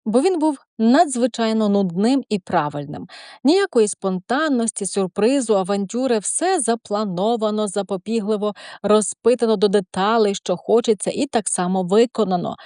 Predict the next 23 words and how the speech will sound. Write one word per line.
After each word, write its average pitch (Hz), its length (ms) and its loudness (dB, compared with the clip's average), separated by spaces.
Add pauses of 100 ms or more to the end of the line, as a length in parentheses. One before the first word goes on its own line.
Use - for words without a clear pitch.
(380)
Але 196 280 2
їй 240 200 2
вже 208 160 -2
такого 202 400 -4
не 214 100 0
хочеться, 226 680 -2
бо 175 380 -2 (300)
звели 202 400 2
її 269 180 4
з 196 100 -2
розуму 233 580 2
шалені 226 680 0
карі 190 260 -4
очі 180 360 -6
Руслана. 170 760 -6 (500)
Отож 392 360 4
Катя 214 420 0
відмовила 180 540 2
Вадиму 247 600 2
і 240 160 2
пішла 196 400 0
до 180 140 0
Руслана. 147 500 -2